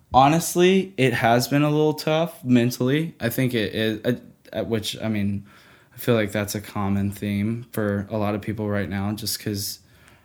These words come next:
I don't know, being in isolation is not my thing. <laughs> So, so I'm kind of getting used to that and just facing some things that you wouldn't normally face if,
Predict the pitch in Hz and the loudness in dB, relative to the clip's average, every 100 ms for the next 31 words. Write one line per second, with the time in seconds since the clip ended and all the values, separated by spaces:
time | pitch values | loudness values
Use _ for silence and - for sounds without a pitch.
0 | _ _ _ _ _ 123 123 120 107 107 | _ _ _ _ _ 4 6 4 2 0
1 | 104 - _ - 120 101 120 135 127 120 | -4 -10 _ -6 -4 0 2 4 6 4
2 | 117 113 117 110 110 110 113 107 101 98 | 2 2 0 0 0 -2 -2 0 -2 -4
3 | - _ _ _ _ _ _ _ 113 104 | -10 _ _ _ _ _ _ _ -2 0
4 | 113 104 104 - _ _ 110 107 104 101 | 0 0 -2 -4 _ _ -2 -2 -2 -4
5 | 107 101 98 101 - - 131 104 - 170 | -2 -2 -4 -6 -4 4 4 6 6 6
6 | 165 123 - - - - 151 139 139 123 | 6 4 -4 -14 -14 2 6 8 8 6
7 | 120 139 127 113 120 113 110 110 - 107 | 4 2 4 4 4 4 2 0 -2 0
8 | 107 107 - 110 107 110 104 - - _ | 2 0 0 -2 -2 -2 -6 -8 -16 _
9 | _ - 120 - 131 113 - 117 110 110 | _ -8 -8 2 4 4 0 -2 -2 -4
10 | 107 110 110 104 113 95 85 - _ - | -4 -4 -4 -6 -6 -6 -8 -14 _ 2
11 | 123 117 110 107 104 107 107 104 101 104 | 2 2 0 -2 -2 -4 -4 -4 -4 -4
12 | 98 - 101 | -6 -10 -10